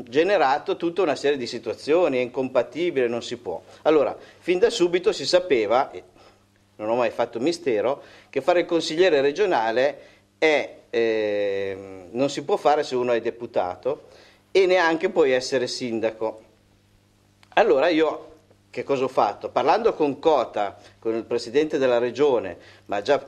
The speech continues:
durante la campagna elettorale ho detto: "Se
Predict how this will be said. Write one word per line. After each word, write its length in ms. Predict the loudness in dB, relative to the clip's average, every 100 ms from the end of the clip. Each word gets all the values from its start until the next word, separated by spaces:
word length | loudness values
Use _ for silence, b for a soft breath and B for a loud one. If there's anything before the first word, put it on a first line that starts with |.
| -14
durante 400 | -6 -2 0 0
la 60 | -4
campagna 300 | -2 0 0
elettorale 500 | 0 0 0 -2 -4
ho 220 | -2 0
detto: 320 | -2 -6 -8
"Se 260 | -2 0